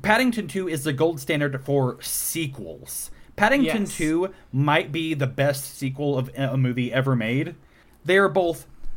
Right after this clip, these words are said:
Speaker 1: phenomenal movies. They're not just phenomenal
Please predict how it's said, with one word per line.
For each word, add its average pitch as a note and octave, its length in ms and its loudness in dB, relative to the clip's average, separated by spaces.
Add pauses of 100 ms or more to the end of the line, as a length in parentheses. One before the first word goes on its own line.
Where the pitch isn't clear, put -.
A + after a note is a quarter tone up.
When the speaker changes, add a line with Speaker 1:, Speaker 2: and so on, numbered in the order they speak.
(180)
Speaker 1:
phenomenal E3 960 2
movies. A#2+ 600 -2 (280)
They're F3 320 2
not G#3+ 300 4
just G3 300 0
phenomenal E3 720 0